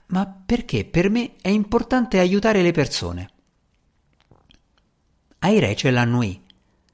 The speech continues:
Rachel lo sapeva? A livello razionale, credo di sì, ma riguardo all'importanza che attribuiva al mio lavoro...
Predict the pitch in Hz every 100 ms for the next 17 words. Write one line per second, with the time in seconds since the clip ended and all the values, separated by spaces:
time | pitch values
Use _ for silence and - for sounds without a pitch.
0 | _ _ _ _ 151 214 220 104 95 117
1 | 165 143 87 107 - _ _ _ _ _
2 | _ _ _ _ _ _ _ _ - 170
3 | 208 233 254 220 190 190 208 240 262 175
4 | 110 98 95 - - - 156 139 131 123
5 | - 98 - _ _ _ _ _ _ -
6 | 143 175 202 214 165 151 156 143 151 147
7 | 190 190 - 127 - 127 123 - 127 143
8 | 175 147 127 127 139 147 175 226 220 208
9 | 196 -